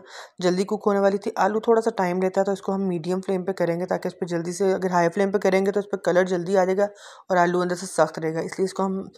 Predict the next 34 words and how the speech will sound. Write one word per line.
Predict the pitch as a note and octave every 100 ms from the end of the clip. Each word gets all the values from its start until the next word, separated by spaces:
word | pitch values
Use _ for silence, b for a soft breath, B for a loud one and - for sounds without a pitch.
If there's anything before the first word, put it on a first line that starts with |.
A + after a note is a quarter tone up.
| B B B -
मीडियम | F3+ E3+ F#3
फ्लेम | G#3 G3
पे | G3+
तैयार | G#3+ F#3+ F3
करेंगे। | E3+ F3+ F#3 G#3 B3 - _ -
लो | G3+ G3
पे | G3 G#3+
भी | A3+
नहीं | G#3+ G#3 G#3
करना | F3+ F3
क्योंकि | F3+ F#3
नहीं | F3+
तो | F3
ये | F#3+ G3+
सब | F3+ -
कुछ | G#3 - _
सौगी | - F#3 E3 E3+
हो | F3
जाएगा। | D#3 E3 E3 E3 E3 B B B B B -
तो |
इसको | F#3+ -
हम | F#3+
मीडियम | F3 D#3+ F#3+ F#3+
फ्लेम | F#3+ F3
पे | E3+ G3+ G#3+ _ B B B _
इसको | - D#3+
एक | F3+ E3+
दो | F#3
मिनट | F3+ E3+
के | -
लिए | F3
इसको | F3 G3
कुक | E3 D#3
करेंगे। | D#3+ D#3 D#3 D#3